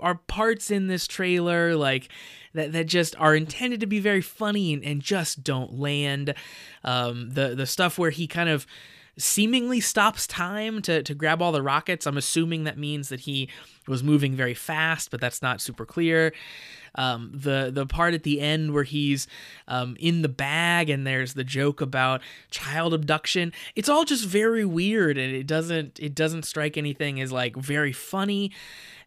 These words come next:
And, and I'm not even sure Sonic should be that, that funny.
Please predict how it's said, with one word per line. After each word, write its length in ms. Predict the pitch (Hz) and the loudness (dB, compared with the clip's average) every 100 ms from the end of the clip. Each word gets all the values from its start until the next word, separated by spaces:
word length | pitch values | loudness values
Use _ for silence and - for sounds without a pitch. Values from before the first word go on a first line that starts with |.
| - | -6
And, 240 | 151 151 | -2 0
and 160 | - 156 | 0 -2
I'm 80 | 165 | 0
not 160 | 214 | 0
even 140 | 214 196 | 2 2
sure 160 | 180 | 0
Sonic 340 | 170 196 185 170 | 0 0 -2 0
should 380 | - - 226 214 | -2 2 2 2
be 140 | 233 | 2
that, 280 | 226 214 190 | 2 0 0
that 220 | 202 185 | -2 -2
funny. 460 | - 190 196 196 | -6 -4 -2 -6